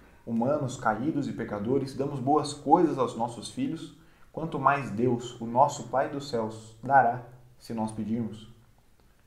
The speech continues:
Nós entendemos então, a partir do credo apostólico, seu primeiro artigo,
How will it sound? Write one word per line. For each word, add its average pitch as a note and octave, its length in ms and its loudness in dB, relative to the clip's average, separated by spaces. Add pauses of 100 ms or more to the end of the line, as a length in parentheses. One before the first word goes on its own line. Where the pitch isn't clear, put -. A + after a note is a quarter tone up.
(240)
Nós B2 160 -2
entendemos E3+ 520 4
então, D#3+ 340 6
a - 40 4
partir C#3 360 4
do C3 140 -2
credo A#2+ 560 6 (120)
apostólico, A2+ 760 6
seu A#2 120 -8
primeiro B2 300 -6
artigo, A2+ 420 -4